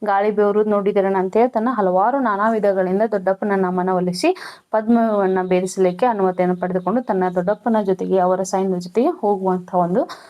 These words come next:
ದೃಶ್ಯವನ್ನ ನಾವು ನಿನ್ನೆ ದಿನ ನೋಡಿದ್ವಿ. ಮಕ್ಕಳೇ, ನಾವೇನ್ ಮಾಡೋಣ, ಇಂದಿನ ದಿನ ಆ ಪದ್ಯ ಭಾಗದ ಪ್ರಶ್ನೆ ಮತ್ತು ಉತ್ತರಗಳನ್ನ ನೋಡ್ಕೊಂಡ್ ಬರೋಣ ಬನ್ನಿ. ಏಳನೇ ತರಗತಿ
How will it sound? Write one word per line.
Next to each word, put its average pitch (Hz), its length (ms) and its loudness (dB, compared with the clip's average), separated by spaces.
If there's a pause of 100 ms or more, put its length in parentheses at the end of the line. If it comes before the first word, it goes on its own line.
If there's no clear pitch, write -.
(180)
ದೃಶ್ಯವನ್ನ 202 480 0
ನಾವು 180 260 0
ನಿನ್ನೆ 185 360 2
ದಿನ 185 220 2
ನೋಡಿದ್ವಿ. 180 540 0 (420)
ಮಕ್ಕಳೇ, 277 320 0
ನಾವೇನ್ 285 400 4
ಮಾಡೋಣ, 214 260 0 (320)
ಇಂದಿನ 330 360 4 (100)
ದಿನ 214 160 2 (440)
ಆ 233 160 2
ಪದ್ಯ 220 320 -2
ಭಾಗದ 190 400 -2 (1120)
ಪ್ರಶ್ನೆ 262 300 0
ಮತ್ತು 202 260 0
ಉತ್ತರಗಳನ್ನ 202 520 -2 (500)
ನೋಡ್ಕೊಂಡ್ 202 420 -2
ಬರೋಣ 185 280 0
ಬನ್ನಿ. 180 400 -4 (1500)
ಏಳನೇ 240 400 2
ತರಗತಿ 214 680 -2